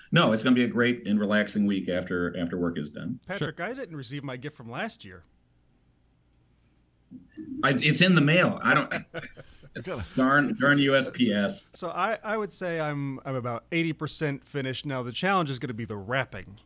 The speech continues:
Speaker 2: Getting the wrapping done before Christmas usually requires,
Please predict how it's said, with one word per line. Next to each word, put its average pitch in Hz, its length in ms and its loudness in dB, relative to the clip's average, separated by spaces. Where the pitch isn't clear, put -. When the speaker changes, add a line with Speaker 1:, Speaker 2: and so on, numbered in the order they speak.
Speaker 2:
Getting 131 180 -6
the 110 80 -4
wrapping 143 500 0
done 127 220 -2
before 117 260 -6
Christmas 113 440 -8
usually 175 500 0
requires, 117 760 -4